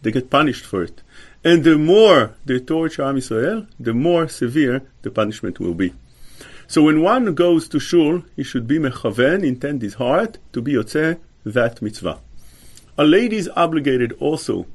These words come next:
to hear Parashat Zachor. It's a big machloket in the poskim. According to some poskim, this is how Sefer Chinuch brings down, that ladies are not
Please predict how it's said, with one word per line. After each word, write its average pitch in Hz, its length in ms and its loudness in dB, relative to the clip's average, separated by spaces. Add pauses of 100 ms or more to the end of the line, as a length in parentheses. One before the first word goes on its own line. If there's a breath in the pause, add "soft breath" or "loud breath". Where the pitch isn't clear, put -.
(200)
to 139 80 2
hear 135 440 4 (380 soft breath)
Parashat 127 500 2
Zachor. 127 720 0 (340)
It's - 100 -18
a 123 60 -8
big 143 160 -2
machloket 123 480 -4
in 104 80 -6
the 92 80 -6
poskim. 87 400 -10 (460 soft breath)
According 196 400 2
to 131 100 -4
some 98 240 -4
poskim, 156 420 -8
this 117 160 -10
is 107 120 -8
how 107 120 -2
Sefer 98 360 -8
Chinuch 160 340 -6
brings 110 260 -4
down, 165 320 0 (480 soft breath)
that 120 560 2 (140)
ladies 156 600 0 (380)
are 113 80 -2
not 139 380 2